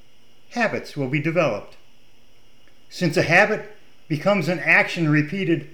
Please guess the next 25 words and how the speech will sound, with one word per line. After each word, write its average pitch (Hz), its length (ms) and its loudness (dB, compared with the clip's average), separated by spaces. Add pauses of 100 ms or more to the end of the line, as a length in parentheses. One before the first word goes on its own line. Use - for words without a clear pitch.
unconsciously 156 840 -2
thereafter, 131 680 -2 (1080)
that 170 240 4
will 165 100 2
become 180 420 2
a 170 60 0
character 190 580 -2
trait 113 360 -6
for 120 140 -10
you. 104 280 -8 (1080)
People 247 400 4
will 175 220 2
recognize 165 800 0
you 147 460 -2 (400)
by 143 180 4
that 185 360 2
trait 160 440 -4 (420)
forever. 143 600 -2 (1600)
As 131 160 2
we 190 160 2
discuss 196 420 2
a 214 60 2
diversity 190 500 4
of 170 120 2
thoughts 190 360 2